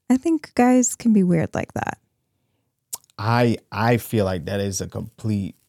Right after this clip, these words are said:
Speaker 2: violation.
Speaker 1: Not that it's not a violation, but I think it's a reality.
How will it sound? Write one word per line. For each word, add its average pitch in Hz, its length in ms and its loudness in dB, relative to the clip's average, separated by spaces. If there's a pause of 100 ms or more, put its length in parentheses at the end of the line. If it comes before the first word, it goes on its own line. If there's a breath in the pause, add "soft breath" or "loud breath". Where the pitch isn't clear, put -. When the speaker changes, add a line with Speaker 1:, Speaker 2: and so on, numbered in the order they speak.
(680)
Speaker 2:
violation. 92 840 -8 (240)
Speaker 1:
Not 175 320 2
that 247 120 2
it's 220 140 -4
not 196 140 4
a 180 40 4
violation, 165 840 2
but 160 140 -2
I 160 80 2
think - 220 0
it's 165 140 -4
a 160 60 0
reality. - 760 -2